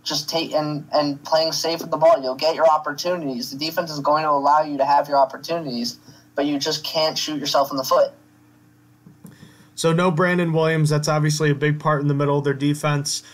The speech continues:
Speaker 2: Possibly, or already, also no Earl Thomas. So you're possibly looking at a starting safety and starting nose tackle being out. Possibly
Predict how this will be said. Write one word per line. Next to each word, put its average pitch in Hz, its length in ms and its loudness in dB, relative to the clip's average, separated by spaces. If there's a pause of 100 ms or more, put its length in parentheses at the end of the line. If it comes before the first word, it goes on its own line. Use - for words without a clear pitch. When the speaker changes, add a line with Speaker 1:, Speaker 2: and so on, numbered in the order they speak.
(320)
Speaker 2:
Possibly, 165 800 0
or 147 240 -2
already, 147 320 0
also 143 400 -2
no 151 340 2
Earl 147 240 0
Thomas. 143 500 -2
So 135 260 0
you're 131 180 -6
possibly 151 480 0
looking 143 320 -2
at 135 200 -4
a 131 80 -10
starting 147 400 0
safety 151 480 0
and 131 120 -4
starting 139 340 -2
nose 147 240 0
tackle 147 320 -4
being 139 240 -4
out. 135 320 -6
Possibly 143 720 0